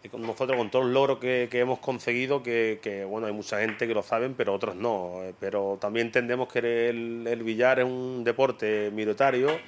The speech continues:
y, eh, pues, hay muchísima gente que no, no sabe nuestros logros. Sí que es verdad que, que a lo mejor haría más falta más publicidad, más difusión,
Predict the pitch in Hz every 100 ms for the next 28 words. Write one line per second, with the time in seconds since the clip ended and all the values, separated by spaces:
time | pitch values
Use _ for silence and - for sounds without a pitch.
0 | - - - - - - 110 110 107 104
1 | 113 - 110 113 110 110 113 123 120 113
2 | 110 110 107 104 101 120 113 110 104 -
3 | 117 147 101 87 - - - - 117 117
4 | 120 117 123 120 131 131 131 127 120 117
5 | 113 104 117 123 127 123 120 120 117 -
6 | 120 113 123 123 117 110 113 107 - 110
7 | 147 156 151 151 156 151 120 117 110 -
8 | 110 147 160 160 165